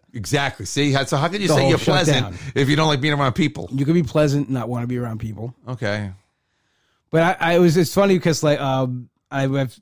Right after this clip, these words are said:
Speaker 2: I had McKenna on the show before, and at my birthday show, he went up on stage and told all these stories about me,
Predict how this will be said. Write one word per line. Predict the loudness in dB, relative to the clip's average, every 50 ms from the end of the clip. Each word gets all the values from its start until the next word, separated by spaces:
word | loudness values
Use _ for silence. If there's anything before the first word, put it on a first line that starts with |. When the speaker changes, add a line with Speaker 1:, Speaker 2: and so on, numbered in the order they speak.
| -8 -2
Speaker 2:
I | 0
had | 0 0 0
McKenna | 0 0 0 0 0 0 0
on | -2 -2 -4
the | -4
show | -4 -4 -4 -4
before, | -4 -6 -6 -6 -6 -4 -4 -4 -6
and | -8 -8 -10 -8 -6 -6
at | -4
my | -2 -4 -2
birthday | 0 0 0 2 0 0 -2 -4
show, | -4 -4 -6 -6 -6 -6 -8
he | -8 -6 -6 -6 -6
went | -6 -6 -6 -6
up | -6 -8 -10 -12 _ _ _ _
on | -14 -12 -12 -12
stage | -8 -6 -4 -4 -2 -4 -4
and | -6 -6
told | -6 -6 -6
all | -6 -6
these | -8 -10 -12 -8
stories | -4 -2 -2 -2 -2 -4 -6
about | -8 -10 -12 -12 -12 -12
me, | -12 -14 -14 -14